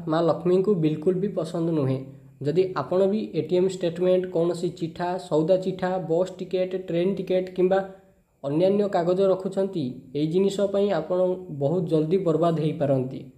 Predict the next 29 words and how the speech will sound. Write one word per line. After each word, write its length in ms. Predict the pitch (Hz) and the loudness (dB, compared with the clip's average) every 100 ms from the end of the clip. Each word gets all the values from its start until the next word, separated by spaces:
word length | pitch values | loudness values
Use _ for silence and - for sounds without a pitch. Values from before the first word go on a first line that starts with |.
| - _ - | -20 _ -6
ତେଣୁ 180 | 151 190 | 2 2
ଯେତେ 220 | 165 160 175 | 2 0 -4
ଶୀଘ୍ର 360 | - 165 143 160 185 175 - - - | -4 -8 -2 0 0 -4 -16 -20 -12
ଚେଷ୍ଟା 280 | 156 156 165 | -10 -4 -4
କରନ୍ତୁ 460 | 165 175 170 170 214 - - - - _ _ _ _ _ _ _ | -2 0 0 -2 -4 -4 -12 -20 -20 _ _ _ _ _ _ _
ମନି 220 | 139 156 | 2 2
ପର୍ସକୁ 360 | 175 185 185 208 | 4 2 0 -4
ସଫା 320 | 202 156 - 175 | -6 -6 -4 -4
ରଖିବା 340 | 175 180 175 | -2 -2 0
ପାଇଁ 180 | 170 190 - | 2 0 0
ଏବଂ 180 | 170 190 | 2 2
ମନି 280 | 165 151 180 175 | 2 2 2 0
purse 220 | 175 175 160 | -4 -4 -8
ଭିତରେ 380 | 147 175 170 226 - - - | -8 -4 -4 -6 -10 -16 -8
ଏଭଳିଆ 340 | 147 151 180 190 - | -2 0 0 0 0
ଅଳିଆ 240 | 156 170 170 | 2 4 2
ଆବର୍ଜନା 400 | 165 165 170 175 | 2 2 2 2
ଜିନିଷ 220 | 165 170 | 0 2
ନ 160 | 196 190 180 | 2 4 4
ରଖିବା 360 | 170 170 139 131 | 2 0 0 -2
ପାଇଁ। 220 | 135 131 - - - _ _ _ _ _ - | -2 -6 -6 -18 -20 _ _ _ _ _ -12
କିଛି 180 | 160 226 | -4 2
ଲୋକ 160 | 214 214 208 | 2 2 0
ଅଛନ୍ତି 320 | 208 202 156 | 0 -2 -2
ଯେଉଁମାନେ 360 | 160 170 202 214 147 | 0 2 4 4 2
ହୀରାର 260 | 156 196 214 | 4 4 4
ମୁଦି 280 | 190 160 214 | 2 2 0
ପିନ୍ଧିବାକୁ 460 | 214 185 185 196 | 0 0 0 0
ବେଶ 200 | 196 185 | 0 -2